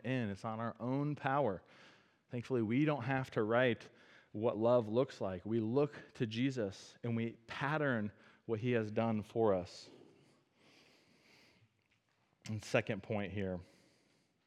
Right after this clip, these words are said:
the power of love. This one's tied to one of my favorite movies, Back to the Future.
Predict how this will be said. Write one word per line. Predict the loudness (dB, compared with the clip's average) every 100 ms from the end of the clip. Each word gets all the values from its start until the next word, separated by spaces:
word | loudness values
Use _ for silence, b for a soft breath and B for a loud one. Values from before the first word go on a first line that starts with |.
| _ _ _
the | -10
power | -4 2 4 6 4
of | 2
love. | -2 -2 -6 -10 _ _ _ _ _ _ _ _ -14
This | -8
one's | -8
tied | -4 -2 -2
to |
one | -2
of | -4
my | -6
favorite | -6 -6
movies, | -6 -6 -6
Back | -8 -10
to | -8
the |
Future. | -8 -8 -10